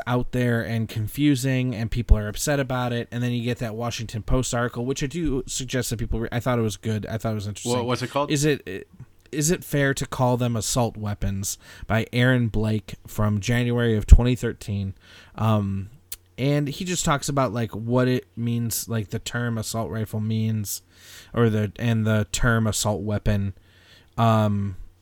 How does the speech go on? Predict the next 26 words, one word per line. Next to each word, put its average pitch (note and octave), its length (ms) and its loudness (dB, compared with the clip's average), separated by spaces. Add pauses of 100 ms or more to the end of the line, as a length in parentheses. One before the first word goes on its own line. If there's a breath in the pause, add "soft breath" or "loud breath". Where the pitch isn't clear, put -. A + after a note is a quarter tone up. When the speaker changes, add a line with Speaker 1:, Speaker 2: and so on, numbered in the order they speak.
(140)
Speaker 1:
and A#2+ 200 2
that A#2 180 2
assault C3 300 2
weapon A#2+ 260 4
is G#2+ 120 2
a A#2+ 60 2
little A#2+ 120 6
bit A2 140 4
vaguer. G#2 800 2
Ass-, - 320 -4
assault A2 440 -2
rifle A2+ 420 -2 (200)
is A#2+ 360 2 (340 loud breath)
specific, G#2+ 720 0 (500 soft breath)
and A2+ 440 0
people B2 320 8
are A2+ 180 6
often A2+ 380 2
mixing A2 400 0
them G2 180 2
up. - 140 -10 (480 loud breath)
Speaker 2:
Dude, C#3 280 -2 (200)
I, A2 120 -10
Speaker 1:
Right? G#2+ 240 4
Speaker 2:
can C#3+ 80 2
I, F3 320 0